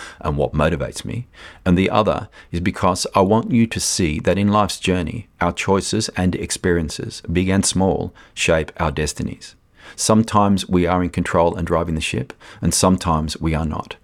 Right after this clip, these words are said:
We are more like a passenger being taken along on destiny's ride. As you navigate your own journey,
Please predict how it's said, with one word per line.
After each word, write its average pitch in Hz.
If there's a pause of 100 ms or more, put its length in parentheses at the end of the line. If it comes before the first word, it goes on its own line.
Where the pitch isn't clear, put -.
(240)
We 82
are 82
more 85
like 82
a 80
passenger 82
being 71
taken 80
along 78
on 76
destiny's 69
ride. - (680)
As 101
you 117
navigate 95
your 87
own 69
journey, 82